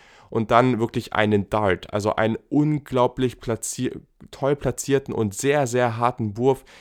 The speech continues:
in ein kleines Fenster wirft. So, das ist ein unglaubliches Play und also es gibt eigentlich nicht viel daran auszusetzen, außer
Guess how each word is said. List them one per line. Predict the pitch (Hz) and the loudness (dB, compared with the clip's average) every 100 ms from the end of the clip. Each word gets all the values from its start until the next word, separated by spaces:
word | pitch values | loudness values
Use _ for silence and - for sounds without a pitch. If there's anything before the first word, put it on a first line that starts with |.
| - | -4
in | 123 | 0
ein | 110 | 2
kleines | - 120 120 - | 4 2 2 0
Fenster | 117 113 104 85 | 0 0 -2 -2
wirft. | 85 - | -6 -8
So, | - - 85 - _ - - | -10 -4 -4 -6 _ -20 -10
das | - 117 | -6 -4
ist | 120 131 | -2 -2
ein | 135 | -2
unglaubliches | - 156 170 143 123 123 117 117 | 2 4 4 4 2 2 -6 -8
Play | - 110 87 - | -2 -2 -2 -4
und | - 101 - - _ _ _ _ | -8 -8 -8 -20 _ _ _ _
also | 117 113 117 | -2 2 2
es | - | 0
gibt | - 147 | -4 -4
eigentlich | 117 135 | -4 -2
nicht | 151 - | -4 -2
viel | 151 | -2
daran | 139 127 | 0 0
auszusetzen, | - 131 113 101 - 98 - | 0 -2 -4 -6 -6 -8 0
außer | 107 127 - 143 156 185 | 2 4 2 2 0 -4